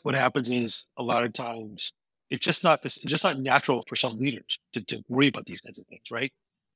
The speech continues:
They, they're, I, I'm a capitalist. I've sold, you know, three companies. And so it's not, but I'm also a capitalist that believes that you can also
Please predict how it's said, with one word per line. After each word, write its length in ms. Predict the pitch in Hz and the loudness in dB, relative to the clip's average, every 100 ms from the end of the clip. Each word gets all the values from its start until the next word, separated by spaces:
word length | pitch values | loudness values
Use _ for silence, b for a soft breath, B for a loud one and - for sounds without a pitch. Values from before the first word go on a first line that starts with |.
| - | -4
They, 160 | 123 110 | -2 -2
they're, 160 | 117 - | -6 0
I, 100 | 127 - | 2 6
I'm 160 | 151 | 6
a 40 | 147 | 6
capitalist. 680 | - 147 - 117 120 - - _ 117 | 6 6 6 -2 -6 -10 -12 _ -4
I've 100 | - | 0
sold, 260 | 131 120 - _ _ _ _ _ 123 | 2 0 -4 _ _ _ _ _ -6
you 80 | |
know, 100 | 107 | -6
three 200 | - 135 | -6 -6
companies. 520 | - 143 131 113 120 127 | 4 4 4 0 -2 -4
And 160 | 117 | -4
so 280 | - 131 123 - _ _ _ - | 2 2 2 -6 _ _ _ -6
it's 140 | - | 0
not, 180 | 143 139 | 2 2
but 120 | 127 | 4
I'm 160 | 139 139 | 4 6
also 340 | 131 135 123 | 4 2 -4
a 60 | 117 | 0
capitalist 480 | 127 127 131 120 | 2 4 2 0
that 140 | 127 113 | -2 -2
believes 260 | 120 127 123 | -2 0 0
that 140 | 107 | -4
you 80 | 123 | -4
can 120 | 117 | 2
also 560 | 120 131 - 117 113 | 4 2 0 -2 -4